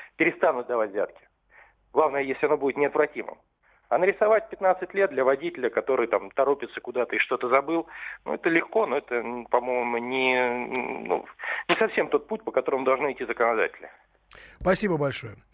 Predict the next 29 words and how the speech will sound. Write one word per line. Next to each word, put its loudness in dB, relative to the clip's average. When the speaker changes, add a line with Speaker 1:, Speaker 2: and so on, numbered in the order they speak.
Speaker 2:
А, 4
спасибо, 0
друзья. 2
У 2
нас, -4
а, -2
по -4
телефону 0
на 0
связи 0
был 2
Илья 2
Евгеньевич -2
Костунов, -2
член 0
рабочей 0
группы -2
Совета 0
при -2
Президенте -2
по -6
противодействию 0
коррупции 0
и -4
взаимодействию 0
со -4
структурами -4
гражданского -2
общества. -4